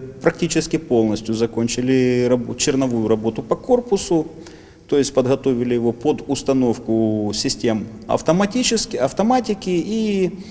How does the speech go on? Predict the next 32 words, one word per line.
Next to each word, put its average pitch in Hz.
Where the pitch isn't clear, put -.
э, 139
к -
монтажу 131
гусениц, 95
скажем. 92
Да, 131
гусеницы 110
мы 110
еще 113
не 165
зак-, 175
не 170
закупали, 180
ну, 165
собираем 131
деньги, 85
скажем. -
Не 131
все 127
мы 110
можем 107
вот 95
так, 85
я 95
хочу, 110
и 87
у 87
нас 85
все -
так -
вот 85
получилось. -